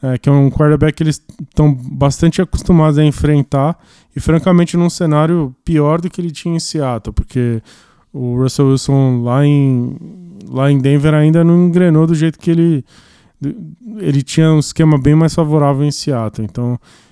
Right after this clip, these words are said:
eu acho que São Francisco, é, mesmo fora de casa, vai ser favorito pra mim, na minha opinião.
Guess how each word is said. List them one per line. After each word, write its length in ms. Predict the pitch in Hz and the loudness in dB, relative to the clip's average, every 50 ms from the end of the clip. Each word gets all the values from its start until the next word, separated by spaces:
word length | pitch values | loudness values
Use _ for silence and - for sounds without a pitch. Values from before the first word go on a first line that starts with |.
| _ _ | _ _
eu 80 | - 127 | -4 -4
acho 140 | 127 120 - | -4 -4 -4
que 60 | - | -2
São 120 | - 147 | 0 0
Francisco, 920 | 139 - - 147 135 - - 147 143 - - - 151 151 147 139 131 123 120 123 - - | 0 2 0 0 0 0 0 -2 -2 -2 -2 0 2 2 2 2 2 0 -2 -6 -8 -6
é, 280 | - 131 123 120 117 117 151 214 220 214 - - - _ - | -4 -4 -2 -4 -4 -6 -10 -14 -16 -16 -18 -20 -14 _ -2
mesmo 340 | 139 139 147 151 160 165 156 | 2 2 4 4 4 2 2
fora 260 | - - 165 160 156 | 2 0 0 0 0
de 120 | 139 131 | 0 -2
casa, 280 | - - 147 139 143 147 | -4 -2 0 2 2 2
vai 160 | 143 147 147 147 | 2 2 0 0
ser 160 | - - 147 | 0 -4 -4
favorito 480 | - - 147 139 147 147 139 135 - - | -2 -2 0 0 2 2 0 0 -4 -4
pra 160 | - 139 139 | -2 0 2
mim, 140 | 131 131 131 | 2 2 2
na 60 | 131 | 2
minha 140 | 131 131 123 | 2 0 0
opinião. 420 | - - 135 143 131 110 95 90 | -2 -2 -2 -2 -2 -4 -6 -8